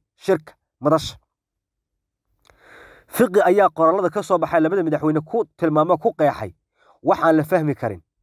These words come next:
aadna u tiray badan, siduu hadalku dhigay. Dad xildhibaano ah oo odayaal ah oo dalkan xilal ka soo qabtay ayaa baaqya la arki karin. Waa baaqya la akhri karin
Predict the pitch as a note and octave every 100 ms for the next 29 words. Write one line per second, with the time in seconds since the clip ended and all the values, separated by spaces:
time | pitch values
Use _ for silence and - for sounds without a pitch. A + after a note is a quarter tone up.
0 | _ F#3+ G3 D3+ D3+ F3 E3 D#3+ D#3 B2+
1 | A2 F#2 _ _ _ _ _ _ F#3 E3+
2 | E3+ D3+ D#3+ C3 G2 - _ _ _ _
3 | _ _ _ _ _ _ _ _ _ _
4 | _ G3+ A3 _ _ D#3+ E3+ D#3+ E3 F3
5 | F#3+ - F#3+ G3 - _ _ _ _ _
6 | D3+ C#3+ D#3+ D#3+ E3+ F#3 F3 F3+ _ _
7 | _ _ _ D#3 D#3+ F#3+ F#3+ E3 D3+ E3+
8 | F3+ F#3+ F3 E3+ - D#3 E3+ E3 D#3+ _
9 | _ - D#3 F#3+ E3 D#3+ D#3 D#3 D3+ E3+
10 | F3+ F#3 - D3+ C#3 A2 F2+ _ _ _
11 | _ _ _ _ _ _ _ _ _ _
12 | _ _ _ _ - D#3 D#3 D#3+ D#3 F#3+
13 | F3 D#3 F#3 G#3+ - C3